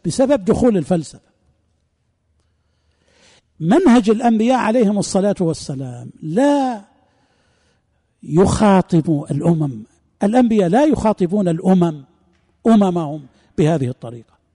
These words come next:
يعني أعطيكم مثال علشان فقط يعني، يعني يوضح المسألة، وذكرها الأئمة رحمهم الله تعالى. أنت الآن عندك الطفل، تريد أن تعرفه بالخبز،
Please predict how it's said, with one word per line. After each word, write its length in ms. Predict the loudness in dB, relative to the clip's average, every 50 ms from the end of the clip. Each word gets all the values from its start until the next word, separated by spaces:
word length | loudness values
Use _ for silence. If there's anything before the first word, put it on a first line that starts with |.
| _ _ _ _ _ _ _ _ _ _ _ _ _ _ _ _ _ _ _ _ _ _ _ _ _ _ _ _ -10
يعني 160 | -6 -6 -4
أعطيكم 380 | -4 -2 -2 -2 0 0 0 0
مثال 400 | 2 2 2 0 0 -2 -4 -8
علشان 400 | -10 -10 -10 -8 -8 -10 -10 -10
فقط 280 | -10 -12 -14 -14 -18 _ -16
يعني، 600 | -14 -14 -12 -12 -12 -12 -14 -16 -18 -20 -20 -20 _ _ _ _ _ _ _ _ -18
يعني 400 | -16 -16 -14 -16 -16 -18 -20 -20 _ _ _ _ _ _ _ _ _ _ _ _ _ -20 -20 _ _ -14 -6
يوضح 420 | -2 0 0 0 0 -2 -4 -4
المسألة، 500 | -4 -4 -4 -4 -6 -6 -6 -6 -8 -10 -12 _ _ _ _ _ -8
وذكرها 380 | -4 -4 -4 -2 0 0 0
الأئمة 340 | 0 -2 -4 -4 -6 -6 -8
رحمهم 400 | -8 -10 -10 -12 -12 -12 -12 -14
الله 240 | -14 -16 -16 -16 -18 -20
تعالى. 260 | -20 -20 _ _ _ _ _ _ _ _ _ _ _ _ _ _ _ _ _ _ _ _ _ _ _ _ _ 0
أنت 180 | 0 2 2 2
الآن 280 | 2 2 2 0 0
عندك 360 | 0 0 0 2 0 0 0
الطفل، 420 | -2 -2 0 0 0 0 -2 -6 -8 _ _ _ _ _ _ _ _ _ _ _ _ _ _ _ _ _ _ _ _ _ _
تريد 420 | 0 2 4 6 6 6 4 4 2
أن 160 | 0 0 0
تعرفه 720 | 0 0 2 2 2 2 2 0 0 0 0 2 2 2
بالخبز، 640 | 2 2 0 0 0 -2 0 -2 -2 -8 -10 -20